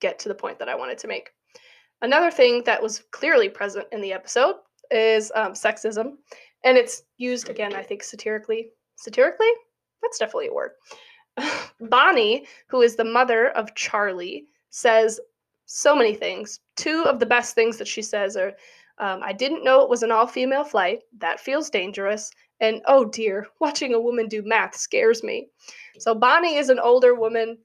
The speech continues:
and she has some older views, clearly. <laughs> Um, but these are really funny because they showcase how older generations have been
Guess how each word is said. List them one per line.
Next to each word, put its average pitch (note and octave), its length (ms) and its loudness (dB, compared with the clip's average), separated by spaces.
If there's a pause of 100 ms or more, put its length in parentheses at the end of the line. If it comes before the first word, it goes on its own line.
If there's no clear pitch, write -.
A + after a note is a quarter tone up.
(240)
and A#3+ 480 2
she C4+ 200 -12
has A#3+ 280 -4
some A3 300 -4 (320)
older B3 500 10 (160)
views, A3+ 720 -6 (540)
clearly. A3 640 0 (100)
<laughs> - 0 - (240)
Um, A#3+ 280 2
but - 140 -8
these D#4+ 180 -2
are F4 80 2
really D4+ 220 2
funny B3 320 4
because A3+ 320 -4
they G#3 260 -4 (240)
showcase D#4+ 540 0
how A#3 440 2 (440)
older C4 220 6
generations A#3 640 2
have A3 360 -2
been G#3+ 460 -2